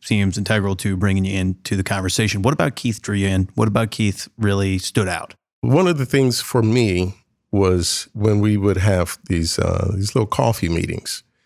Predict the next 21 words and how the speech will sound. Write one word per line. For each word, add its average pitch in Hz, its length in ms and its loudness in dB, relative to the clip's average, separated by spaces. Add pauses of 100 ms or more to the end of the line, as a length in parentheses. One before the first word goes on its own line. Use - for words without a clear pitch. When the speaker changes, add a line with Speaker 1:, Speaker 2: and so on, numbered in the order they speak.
(180)
Speaker 2:
to 110 100 2
get 98 300 2
to - 120 -2
know 104 220 4
each 95 140 -2
other 87 180 0
a 82 60 2
little 85 240 0
better, 92 420 0 (300)
I 107 60 2
recognized 113 600 2
that 98 260 0
his 98 340 0
approach 117 880 -2 (220)
to 90 600 0 (140)
business, 104 640 0 (520)
and 101 140 2
we 107 120 4
were 98 140 2
in 123 140 2
the 113 180 2